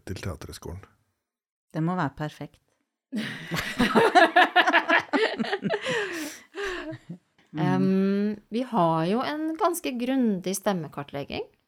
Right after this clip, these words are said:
Speaker 3: til, eh, under opptaksprøven. Vi jobber vel med hver og en av kandidatene en halvtime. Det er et stemmekrevende studie,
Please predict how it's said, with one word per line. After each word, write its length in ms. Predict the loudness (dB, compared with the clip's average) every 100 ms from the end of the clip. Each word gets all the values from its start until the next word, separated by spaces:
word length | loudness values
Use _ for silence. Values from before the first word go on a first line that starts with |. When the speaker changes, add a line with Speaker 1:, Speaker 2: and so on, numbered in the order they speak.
| _ -6
Speaker 3:
til, 360 | -2 -2 -2
eh, 300 | -2 -2 -2
under 160 | -2 -2 -4
opptaksprøven. 580 | -8 -12 -10 -8 -6 -4
Vi 120 | -2
jobber 280 | -2 -4 -4
vel 140 | -2 0
med 320 | 0 0 -2 -2
hver 260 | -2 -2
og 140 | -2 -2
en 160 | -2
av 180 | -2 -4
kandidatene 840 | -4 -4 -2 -4 -6 -10 -4 -4 -6 _ _ -6
en 120 | -2 0
halvtime. 640 | 0 -2 -10 -8 -6 -8 -12 _ _ _
Det 120 | 4
er 240 | 4 4 -6
et 60 | -6
stemmekrevende 640 | -2 0 0 -2 -2 0
studie, 520 | -2 -4 -4 0 0